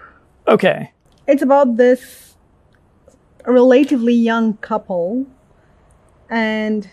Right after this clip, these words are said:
Speaker 2: the
Speaker 1: How old are
Speaker 2: guy,
Speaker 1: they?
Speaker 2: she's twenty-eight and he's thirty.
Speaker 1: Okay.
Speaker 2: They have been married for, like,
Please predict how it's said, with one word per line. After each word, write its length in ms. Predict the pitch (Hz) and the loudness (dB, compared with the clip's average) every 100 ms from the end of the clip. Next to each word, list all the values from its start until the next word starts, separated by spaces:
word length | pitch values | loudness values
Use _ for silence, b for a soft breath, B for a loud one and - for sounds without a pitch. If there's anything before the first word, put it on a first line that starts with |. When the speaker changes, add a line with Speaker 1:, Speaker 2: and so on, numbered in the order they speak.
| _ _ _ _ _ _ _ _ _ _ _ _ - | _ _ _ _ _ _ _ _ _ _ _ _ -6
Speaker 2:
the 100 | 233 | 0
Speaker 1:
How 60 | 254 | 2
old 80 | 233 | 4
are 40 | |
Speaker 2:
guy, 120 | 226 202 | 2 2
Speaker 1:
they? 260 | 214 254 - _ _ _ _ _ _ _ _ _ _ _ _ _ _ - | 0 -2 -6 _ _ _ _ _ _ _ _ _ _ _ _ _ _ -12
Speaker 2:
she's 360 | - 330 392 | 0 2 2
twenty-eight 600 | - 294 277 - 233 262 277 | 0 0 0 2 2 2 2
and 160 | 240 | 0
he's 320 | - 240 240 - - | 0 -2 -4 -6 -4
thirty. 440 | 214 208 226 285 - _ _ _ _ _ - | -2 0 0 -2 -6 _ _ _ _ _ 0
Speaker 1:
Okay. 420 | 208 175 147 190 _ _ _ _ _ _ _ - - | 2 0 -2 -6 _ _ _ _ _ _ _ -20 -2
Speaker 2:
They 120 | 262 | 2
have 180 | 302 254 | 4 4
been 300 | 285 277 262 | 4 4 4
married 480 | 247 247 262 269 254 | 4 2 2 0 -2
for, 200 | - 233 | -6 -4
like, 460 | 220 214 214 - | -2 -2 -4 -10